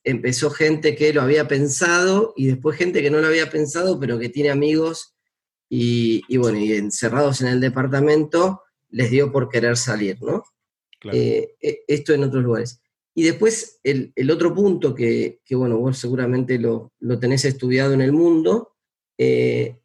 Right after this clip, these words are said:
Speaker 1: que es el tema que se relaciona con la accesibilidad a la vivienda. En el mundo, eh, favorecidos por toda la impresión de los bancos centrales, esto
Speaker 2: Ujú.
Speaker 1: hace que las tasas bajen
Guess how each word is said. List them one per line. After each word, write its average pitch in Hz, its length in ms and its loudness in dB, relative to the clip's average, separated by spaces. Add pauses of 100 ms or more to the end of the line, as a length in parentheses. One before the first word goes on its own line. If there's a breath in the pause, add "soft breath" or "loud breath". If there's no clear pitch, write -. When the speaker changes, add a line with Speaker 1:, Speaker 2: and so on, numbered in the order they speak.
Speaker 1:
que 120 280 -2
es 135 140 -2
el 120 160 0
tema 135 400 0
que 123 80 -8
se 123 140 -6
relaciona 117 480 -2
con 120 140 0
la 117 80 0
accesibilidad 120 760 0
a 104 80 -4
la 110 120 -2
vivienda. 110 460 0
En 104 80 -4
el 120 120 2
mundo, 175 580 2 (560)
eh, 120 160 -2
favorecidos 120 680 0
por 120 220 -6
toda 135 180 -2
la 120 400 0
impresión 123 480 -2
de 139 80 2
los 131 140 2
bancos 131 320 -2
centrales, 156 760 -2 (300)
esto 135 240 -2
Speaker 2:
Ujú. 139 60 0
Speaker 1:
hace 135 180 -2
que 123 100 0
las 113 140 -4
tasas 139 340 -2
bajen 180 500 -2